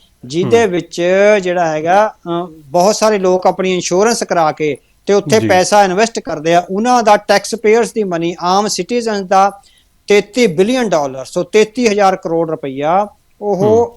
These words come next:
Speaker 1: ਅਡਾਨੀ ਦੀਆਂ ਕੰਪਨੀਆਂ ਵਿੱਚ ਇੰਜੈਕਟ ਕੀਤਾ ਗਿਆ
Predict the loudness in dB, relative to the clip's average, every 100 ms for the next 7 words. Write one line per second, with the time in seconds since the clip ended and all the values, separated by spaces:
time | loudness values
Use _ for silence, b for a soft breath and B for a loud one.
0 | _ _ -2 2 2 0 -2 0 -2 -2
1 | -4 -4 -6 -4 -4 -4 -4 0 -2 -2
2 | -10 -12 -10 -10 -4 -2 -2